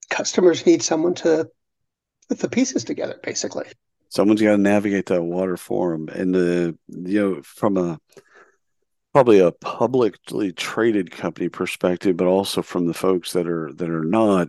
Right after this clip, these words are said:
Speaker 2: it's, they don't wanna get into consulting. You know, if it's a, if it's a pure technology, a software company, the, they don't,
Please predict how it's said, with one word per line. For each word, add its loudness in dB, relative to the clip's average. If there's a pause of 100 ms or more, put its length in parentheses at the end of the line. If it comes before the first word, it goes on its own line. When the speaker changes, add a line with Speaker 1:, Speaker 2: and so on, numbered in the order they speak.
(100)
Speaker 2:
it's, -2 (600)
they 8
don't 4
wanna 4
get 0
into 4
consulting. -10 (480)
You -8
know, -2
if -10
it's -4
a, 4
if 0
it's -4
a 0
pure 4
technology, -2
a -4
software -2
company, -10 (640)
the, 0
they 6
don't, 4